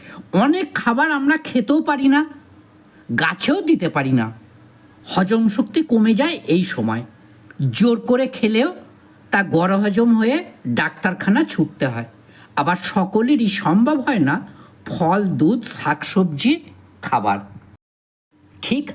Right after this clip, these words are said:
আমাদের বাগানের গাছগুলিরও একই অবস্থা হয় এই গরমে। তাই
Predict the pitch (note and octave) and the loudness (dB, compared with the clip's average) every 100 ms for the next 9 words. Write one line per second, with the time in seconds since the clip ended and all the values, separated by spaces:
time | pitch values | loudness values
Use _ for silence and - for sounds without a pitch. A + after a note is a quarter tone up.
0 | - C3+ E3 F#3 C#4 F#3+ C#3+ D3+ E3+ A3+ | -4 -2 0 0 0 0 -2 0 -2 0
1 | D#3+ G3 - - - A2 C3+ - C#3+ D3+ | -2 -4 -12 -18 -10 -4 -2 -2 -2 2
2 | C4+ D4+ D#3 F3 - - - - C#3 E3 | 2 2 0 -4 -10 -20 -20 -8 -2 -2
3 | F#3+ C4 G3 D3+ E3 - G3 D#3 D3 C4 | -2 0 0 0 -2 -2 -4 -2 0 -2
4 | E4+ - - - F#3 A#3 C3 A#2 A#2 A2 | -4 -14 -12 -4 -2 0 -2 0 2 0
5 | A2 - - - - - A3+ | -2 -8 -20 -20 -10 -6 -4